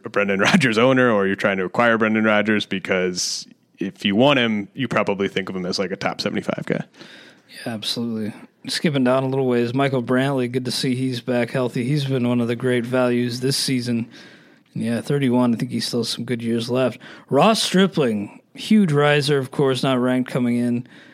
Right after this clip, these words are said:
Speaker 2: now up to one fifty. Do you see any holes at all in what, with what he's doing?
Speaker 1: Uh, for me, it's just about durability. If he, if he's pitching and he's healthy, I think he's gonna be good. I don't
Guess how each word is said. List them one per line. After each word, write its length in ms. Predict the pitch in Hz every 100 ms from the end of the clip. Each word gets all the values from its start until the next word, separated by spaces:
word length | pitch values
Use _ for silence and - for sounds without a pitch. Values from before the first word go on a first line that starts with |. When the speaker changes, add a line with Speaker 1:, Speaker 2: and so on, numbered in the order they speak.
| _ -
Speaker 2:
now 120 | 143
up 80 | 135
to 100 | 131
one 260 | 127 131
fifty. 580 | 123 147 127 - 131 123
Do 100 | 123
you 80 | 151
see 300 | - 185 147
any 340 | 156 180 160
holes 540 | 143 143 156 147 170 139
at 80 | 131
all 280 | 143 156
in 100 | 127
what, 280 | 131 135 -
with 160 | 156 -
what 120 | 139
he's 140 | 143
doing? 280 | 131 156 151 - - _ _ _ _ _ _
Speaker 1:
Uh, 220 | - 113 117
for 120 | 120
me, 120 | 147
it's 100 | 190
just 180 | 143 -
about 200 | 127 104
durability. 600 | 113 95 104 104 85 87 - - -
If 180 | - 104
he, 500 | 110 107 104 101 101 _ _ _ _ _ _ -
if 100 | -
he's 160 | 131 139
pitching 540 | 143 - 120 113 110
and 100 | 101
he's 220 | 101 98
healthy, 460 | - 117 - 92 90
I 40 |
think 220 | 90 95
he's 180 | 101 92
gonna 180 | - 113
be 120 | 110
good. 300 | 110 110 82 - -
I 260 | 95 92
don't 360 | 87 95 92